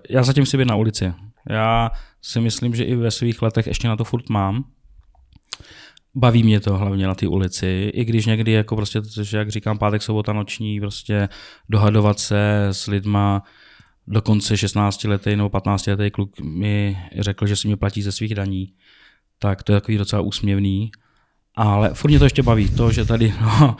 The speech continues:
to, že prostě jsou i jako horší věci, ale to už jako nejde jako zveřejnit, to možná mimo. Ale furt mě to baví. Nicméně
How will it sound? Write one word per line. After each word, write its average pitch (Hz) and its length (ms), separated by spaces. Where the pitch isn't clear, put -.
to, 110 220
že 113 300
prostě 110 920
jsou 127 260
i 123 80
jako 120 180
horší 107 260
věci, 107 260
ale 95 440
to 107 120
už 98 140
jako - 160
nejde 92 160
jako 98 240
zveřejnit, 90 540
to 92 100
možná 92 260
mimo. 90 260
Ale 113 420
furt 143 180
mě 135 100
to 135 100
baví. 104 440
Nicméně 120 960